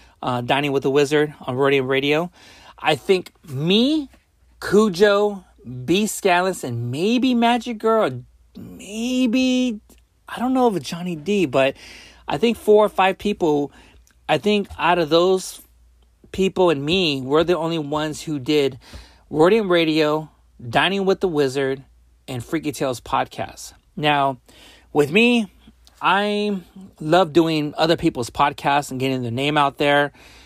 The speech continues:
They're doing mine. It's, it's, it's always gonna be a collab. But at the same time, you know, there's gonna be people out there who wanna come, who want you on your podcast just to get the clout or the thing, or, or the likes or the, your, take your friends,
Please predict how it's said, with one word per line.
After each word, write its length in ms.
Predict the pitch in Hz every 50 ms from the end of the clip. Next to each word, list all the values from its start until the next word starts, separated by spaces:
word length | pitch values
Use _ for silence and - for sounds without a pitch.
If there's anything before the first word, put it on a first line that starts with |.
| - _ _ _
They're 120 | - 139 131
doing 300 | 127 151 147 143 135 131
mine. 320 | 135 139 139 143 139 135
It's, 120 | 131 120 131
it's, 220 | - 170 135 -
it's 160 | - 147 120
always 240 | 185 185 185 175 139
gonna 160 | 160 151 143
be 80 | 135 135
a 60 | 120
collab. 560 | - - 127 123 123 123 131 113 98 - - - - _ _ _ - - - - _ _ -
But 140 | 156 151 156
at 80 | 151
the 80 | - 147
same 300 | - - 196 196 190 156
time, 460 | - - 180 190 190 180 156 139 135
you 60 | 135
know, 140 | 139 135 135
there's 180 | 147 165 160 165
gonna 140 | 190 170
be 120 | 156 160 156
people 240 | - 170 165 151 160
out 180 | 156 156 156 -
there 100 | 156 143
who 80 | 147
wanna 200 | 143 147 147 135
come, 580 | - - - 135 139 156 151 147 147 135 113 - _ _
who 80 | 156 143
want 220 | 160 170 170 -
you 80 | 175 151
on 140 | 147 143 127
your 80 | 120
podcast 580 | 120 - 180 180 180 - - 151 127 123 120 -
just 180 | 147 139 -
to 60 | - 135
get 140 | 143 127
the 80 | - 131
clout 420 | - - - 139 139 143 139 135
or 100 | 123 120
the 200 | 117 120 120 123
thing, 400 | 123 120 - 175 175 156 151 - -
or, 120 | 156 151 139
or 360 | 131 147 165 151 147 143 131
the 100 | 131 127
likes 520 | 135 143 147 156 160 151 151 139 - -
or 140 | 143 135 127
the, 140 | 127 120 131
your, 260 | 135 135 135 131 117 - - _ _ _ _
take 200 | - 156 151 -
your 80 | 135 117
friends, 540 | - - 180 214 202 175 151 143 147 -